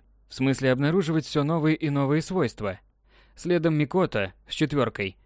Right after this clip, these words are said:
решили попробовать счастье, и у них получилось. Теперь их всех поганой метлой не отгонишь от моей кровати. Программировала все младшая, но теперь из-за ее собственных экспериментов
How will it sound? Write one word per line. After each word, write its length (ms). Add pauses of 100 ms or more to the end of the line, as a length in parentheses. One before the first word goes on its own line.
(100)
решили 400
попробовать 540
счастье, 560 (300)
и 100
у 100
них 220
получилось. 680 (320)
Теперь 300
их 100
всех 320
поганой 380
метлой 340
не 120
отгонишь 440
от 80
моей 220
кровати. 560 (560)
Программировала 680
все 200
младшая, 500 (360)
но 180
теперь 320
из-за 180
ее 220
собственных 520
экспериментов 800